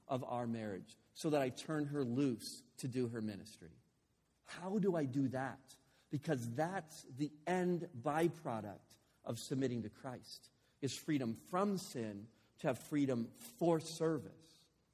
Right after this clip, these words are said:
So my wife ought to be the most amazing woman on the block. She ought to have the most freedom in Christ to express herself any way she wants to.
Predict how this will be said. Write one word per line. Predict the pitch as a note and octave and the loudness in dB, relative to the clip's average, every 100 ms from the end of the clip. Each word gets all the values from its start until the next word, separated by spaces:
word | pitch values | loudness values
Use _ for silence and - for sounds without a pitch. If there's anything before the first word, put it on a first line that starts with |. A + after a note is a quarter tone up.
| _ _ _ _ | _ _ _ _
So | - D#3 | -2 0
my | D3+ G3+ | 2 2
wife | G3+ D3 B2 - | 2 2 -2 0
ought | C#3 | 0
to | |
be | C#3 | 2
the | C3+ | 0
most | C3 B2 A#2+ | -2 -4 -4
amazing | C3+ B2+ B2 | -4 -2 -4
woman | B2 A#2 | -4 -4
on | G#2 | -6
the | |
block. | G2 A2 E2+ - _ _ _ _ _ _ _ _ _ _ _ _ | -4 -6 -6 -14 _ _ _ _ _ _ _ _ _ _ _ _
She | - | 0
ought | E3+ | 2
to | D3+ | 4
have | C3+ | 2
the | |
most | C3 D#3+ F#3+ - - - | 4 4 2 -4 -14 -4
freedom | D3 G#2+ E2+ - - _ _ - | -2 -2 -6 -16 -20 _ _ 2
in | F3 F#3+ | 4 4
Christ | F#3 F3 C#3+ F#2+ - - _ _ | -2 0 0 0 -6 -14 _ _
to | E3 | 0
express | C3+ - E3+ D#3 - | 0 0 2 2 -2
herself | D3 - B2 - | -8 -4 -4 -2
any | A#2+ A#2 | -4 -4
way | G#2+ | -6
she | G#2+ G#2+ | -8 -12
wants | G2+ - | -12 -14
to. | - | -18